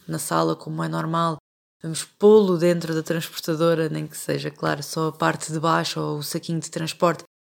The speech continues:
e acariciá-lo ao nosso colo, mas dentro do saquinho de transporte. Se o gatinho gosta de dormir no nosso quarto, nem que seja em cima da cama, colocar exatamente a transportadora num sítio que o gato considere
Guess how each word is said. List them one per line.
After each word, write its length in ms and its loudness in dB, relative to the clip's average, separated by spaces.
e 160 2
acariciá-lo 1080 0
ao 120 -6
nosso 280 -8
colo, 360 2
mas 180 -6
dentro 500 0
do 120 -6
saquinho 380 -8
de 100 -18
transporte. 840 4
Se 140 -4
o 40 -4
gatinho 320 -2
gosta 320 2
de 60 -4
dormir 220 0
no 100 -2
nosso 300 -4
quarto, 540 0
nem 220 -6
que 80 -10
seja 220 -2
em 60 0
cima 320 -4
da 120 -2
cama, 360 -4
colocar 760 2
exatamente 880 -6
a 220 -6
transportadora 840 -2
num 160 -2
sítio 400 -2
que 160 -12
o 140 -2
gato 280 -2
considere 800 0